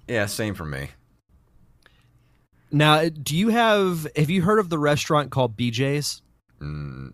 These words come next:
Speaker 1: is it a,
Speaker 2: It
Speaker 1: uh, pizza restaurant?
Speaker 2: It's, it has, it has pizza, but it's like, um, it's called B J's Brew House. They have a variety of, like, pizza. They have, like, sandwiches, burgers,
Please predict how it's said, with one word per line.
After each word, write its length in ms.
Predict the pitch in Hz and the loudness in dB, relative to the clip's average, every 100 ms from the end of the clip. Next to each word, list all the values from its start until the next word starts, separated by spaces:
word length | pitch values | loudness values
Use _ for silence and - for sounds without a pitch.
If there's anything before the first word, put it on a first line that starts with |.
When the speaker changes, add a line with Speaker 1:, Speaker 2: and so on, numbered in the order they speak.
| - | -10
Speaker 1:
is 140 | 95 | -4
it 140 | 92 87 | -2 -2
a, 20 | |
Speaker 2:
It 340 | 82 - 90 | -4 -2 0
Speaker 1:
uh, 300 | 82 80 73 87 _ _ _ - | 0 -2 -6 -12 _ _ _ -8
pizza 260 | 139 156 | -4 0
restaurant? 520 | 156 165 - 175 175 - _ _ _ _ _ _ _ _ _ _ _ _ _ _ - | 0 0 -2 -2 -2 -6 _ _ _ _ _ _ _ _ _ _ _ _ _ _ -6
Speaker 2:
It's, 520 | 185 202 190 - - 170 | 0 0 2 0 0 -2
it 140 | - 170 | 0 4
has, 560 | 196 233 196 - - - _ _ | 6 6 4 2 -2 -10 _ _
it 100 | - | 2
has 300 | 147 180 202 | 4 6 4
pizza, 440 | - 185 185 - 147 | 2 0 0 2 2
but 160 | 139 | 4
it's 360 | 147 147 - - | 2 2 -2 2
like, 260 | 143 131 143 | 2 2 2
um, 480 | 120 98 92 104 - _ - | 0 0 -4 -8 -12 _ -2
it's 140 | 147 | 2
called 240 | 170 185 120 | 4 4 6
B 180 | 151 | 4
J's 280 | 151 160 131 | 4 4 2
Brew 240 | 113 123 135 | 0 -2 0
House. 500 | 156 165 165 - - - | 0 -2 -2 -8 -10 -2
They 100 | 131 | 2
have 160 | 160 165 | 4 4
a 60 | |
variety 640 | 135 131 131 135 131 127 120 | 4 6 6 6 4 2 2
of, 140 | 107 | 0
like, 200 | 117 - | -4 -4
pizza. 600 | - 147 143 - 135 131 127 | -4 -4 -2 0 2 4 2
They 140 | 117 | 2
have, 320 | 117 113 107 | 2 2 -2
like, 220 | 64 62 | -6 -6
sandwiches, 800 | - 131 127 123 - 123 117 110 | -2 0 2 0 0 0 0 -2
burgers, 920 | 104 120 113 110 120 110 110 107 - | -2 2 2 2 0 0 -2 -2 -4